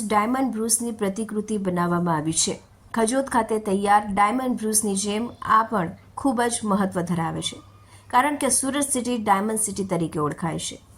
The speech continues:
અને ડાયમંડ સિટીમાં બે કિલો વજનદાર સુરત ડાયમંડ બ્રુસની પ્રતિકૃતિ હીરા,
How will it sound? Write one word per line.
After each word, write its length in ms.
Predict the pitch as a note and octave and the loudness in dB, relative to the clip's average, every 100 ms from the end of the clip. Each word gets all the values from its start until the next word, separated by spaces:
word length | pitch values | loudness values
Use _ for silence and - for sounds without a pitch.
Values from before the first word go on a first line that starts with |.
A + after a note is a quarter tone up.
| - | -4
અને 160 | F3 | -2
ડાયમંડ 440 | E3+ G3 A#3+ C#4 C#4 | 2 2 2 2 0
સિટીમાં 500 | A#3+ A#3+ A3+ A3 G3 | 0 -2 0 0 2
બે 160 | A3 B3 | -2 -2
કિલો 280 | B3 A3 G#3 | -2 0 2
વજનદાર 580 | F#3+ F#3+ G3 G3 G3 G#3 | 2 0 0 4 4 6
સુરત 340 | G#3+ B3 B3 B3 | 2 0 -2 -4
ડાયમંડ 440 | G3+ G3+ G3+ G3 F#3 | -2 -2 -2 -4 -2
બ્રુસની 440 | F#3+ G#3+ - F#3+ | 0 0 0 -2
પ્રતિકૃતિ 720 | F#3+ F#3 A#3+ A3+ G3+ F#3+ G#3+ B3 - - - - | -2 -4 -4 -2 -4 -2 -4 -4 -14 -20 -14 0
હીરા, 380 | A3+ B3 B3+ | 2 4 4